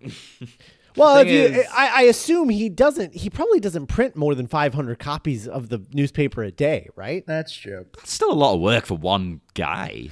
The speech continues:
Speaker 2: Oh, yeah, no, it's a lot of work for one person, but what I'm saying is they don't, he doesn't make a lot of money every day.
Speaker 4: Oh,
Speaker 2: Like,
Speaker 4: no.
Speaker 1: No.
Speaker 2: if the, if the, even if it's, like, even if it's a dollar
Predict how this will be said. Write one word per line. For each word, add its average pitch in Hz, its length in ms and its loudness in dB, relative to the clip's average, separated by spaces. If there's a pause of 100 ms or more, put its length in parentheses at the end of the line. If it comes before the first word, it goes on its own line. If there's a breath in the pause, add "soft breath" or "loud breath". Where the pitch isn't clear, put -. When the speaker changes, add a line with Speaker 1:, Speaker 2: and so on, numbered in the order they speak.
(120 loud breath)
Speaker 2:
Oh, 285 220 8
yeah, 277 220 6
no, 226 180 6
it's - 100 4
a 226 60 0
lot 247 260 -2
of 196 100 2
work 226 220 2
for 190 160 -6
one 170 260 -4
person, 214 420 -2
but 151 200 0
what 175 160 0
I'm 165 100 -2
saying 220 360 0
is 147 220 0
they 170 140 4
don't, 196 200 2
he 175 80 -2
doesn't 220 360 2
make 180 280 2
a 185 60 -2
lot 156 260 -2
of 135 80 -4
money 143 340 0
every 110 240 -6
day. 90 400 -10
Speaker 4:
Oh, 156 260 -2
Speaker 2:
Like, 175 200 4
Speaker 4:
no. 151 60 -8
Speaker 1:
No. 113 180 -10 (400 soft breath)
Speaker 2:
if 202 200 4
the, 226 140 4
if 196 120 6
the, 185 200 4
even 254 260 0
if 294 160 2
it's, 226 220 2
like, 185 320 0
even 254 240 -4
if 247 140 -2
it's 214 160 -2
a 175 60 0
dollar 127 800 -2